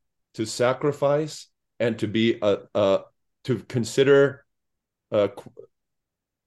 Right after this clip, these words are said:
virtue to be voluntary slavery to someone else. If you love someone, you have to follow Christ, and that means being the servant of all.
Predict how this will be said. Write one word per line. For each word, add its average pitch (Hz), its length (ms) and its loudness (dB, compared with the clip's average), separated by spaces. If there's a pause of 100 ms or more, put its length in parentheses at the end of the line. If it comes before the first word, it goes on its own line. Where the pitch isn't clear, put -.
(180)
virtue 135 540 0
to 127 120 -4
be 123 480 0 (220)
voluntary 123 680 2
slavery 127 640 -2 (160)
to 117 100 -8
someone 120 340 0
else. 143 260 -2
If 98 80 -6
you 110 120 0
love 117 220 4
someone, 131 420 -2
you 107 160 -4
have 110 120 -4
to 107 80 -6
follow 104 260 2
Christ, 104 400 2
and 87 120 -4
that 101 160 -2
means 95 180 -6
being 101 180 -4
the 82 80 -4
servant 95 380 -2
of 80 120 -4
all. 95 240 2